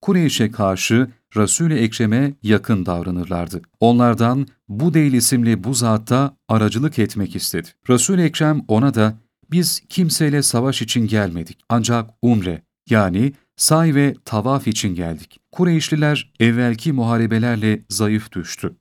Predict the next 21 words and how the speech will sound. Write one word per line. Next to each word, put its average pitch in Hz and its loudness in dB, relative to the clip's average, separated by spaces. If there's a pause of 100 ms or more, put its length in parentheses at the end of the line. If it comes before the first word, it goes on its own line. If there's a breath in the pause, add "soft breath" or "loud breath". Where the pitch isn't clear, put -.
Harp 170 0
etmeye 143 0
kuvvetleri 117 -2
kalmadı. 90 -4
Fakat 147 -4
isterlerse 131 0 (120)
onlarla 120 2
bir 131 -2
anlaşma 110 0
yaparım. 120 -2 (220)
Sonra 165 0
benim 131 2
şeriatimin 113 0
yayılmasında 98 0 (100)
isterlerse 170 0 (240 loud breath)
onlar 127 4
da 127 -2
başkaları 127 0
gibi 117 2 (200)
İslam'a 123 0
girip 120 0